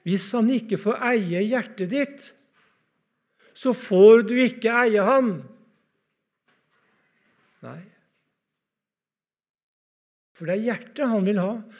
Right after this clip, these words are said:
«Sønn, datter, gi meg ditt hjerte.» Og tenk så stort da,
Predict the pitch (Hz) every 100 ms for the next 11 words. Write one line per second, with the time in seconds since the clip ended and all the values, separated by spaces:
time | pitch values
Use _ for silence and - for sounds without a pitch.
0 | - - - 180 208 247 247 220 - 240
1 | 247 - - - 139 180 226 240 226 247
2 | 247 247 247 269 240 - 254 233 - _
3 | _ _ _ _ _ _ _ _ _ _
4 | _ _ _ _ - 208 - 220 254 247
5 | 202 208 - 196 202